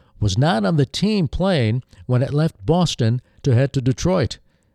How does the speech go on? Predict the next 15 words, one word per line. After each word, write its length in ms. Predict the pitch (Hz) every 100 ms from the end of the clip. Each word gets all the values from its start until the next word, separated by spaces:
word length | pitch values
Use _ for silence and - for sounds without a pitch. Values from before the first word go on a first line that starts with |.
| _ _ _ _ _
His 220 | 90 80
wife 320 | 101 147 147
was 140 | 120 -
quoted 340 | - 139 135
in 100 | 123
a 60 | 107
Wire 320 | 131 180 139
story 380 | - 131 131 123
as 100 | 101
saying 380 | - 127 135 131
her 100 | 92
husband 360 | 123 120 156
decided 480 | 123 - 131 139 143
to 100 | -
drive 720 | 104 110 135 113 85 69 64